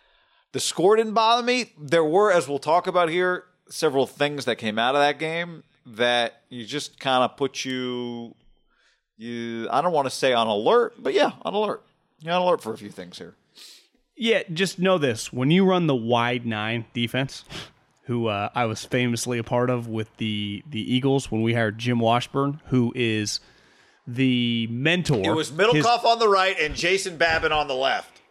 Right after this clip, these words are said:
Speaker 2: His apprentice was Chris Kocurek, their crazy defensive line coach, who he taught when he went to Detroit. And it has its positives.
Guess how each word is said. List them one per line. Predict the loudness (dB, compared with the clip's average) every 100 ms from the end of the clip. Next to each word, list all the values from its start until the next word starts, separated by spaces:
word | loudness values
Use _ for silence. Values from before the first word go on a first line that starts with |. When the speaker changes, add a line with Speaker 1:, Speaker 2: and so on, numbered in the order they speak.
| -4
Speaker 2:
His | 2 2 2
apprentice | -2 0 0 2 -2 -2 -4 -8 -4
was | 2 4 4 2
Chris | -2 0 0
Kocurek, | 2 0 2 0 -4
their | -4 -2
crazy | 0 0 0
defensive | -2 0 -2 -2
line | -4 -4
coach, | -4 -8 -4
who | 0
he | 2 2
taught | 2 2 0 -2
when | -4 -4
he | -2
went | -2 -2
to | -4
Detroit. | -8 -6 -6 -6 -8 _ _ _ _ -6
And | -2 0
it |
has | 0 0 0 -2
its | -2
positives. | -2 0 -2 -6 -12 -14